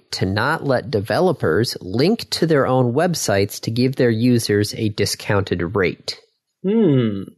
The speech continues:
Speaker 1: Google is now required to allow developers to include links that take a user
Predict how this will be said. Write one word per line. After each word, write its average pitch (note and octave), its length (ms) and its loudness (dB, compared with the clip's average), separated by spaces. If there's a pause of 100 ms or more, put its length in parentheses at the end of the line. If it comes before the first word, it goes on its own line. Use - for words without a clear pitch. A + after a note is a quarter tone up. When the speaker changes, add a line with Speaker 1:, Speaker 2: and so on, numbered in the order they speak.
(640)
Speaker 1:
Google D3+ 260 2
is C3+ 160 2
now C#3+ 160 0
required A#2 720 0
to A2+ 180 0
allow G#2+ 360 2
developers G2+ 680 0
to - 160 -6
include C3 440 0
links G2+ 480 -2
that F#2+ 220 -2
take F#3 360 0
a G#2 160 0
user F#2+ 580 0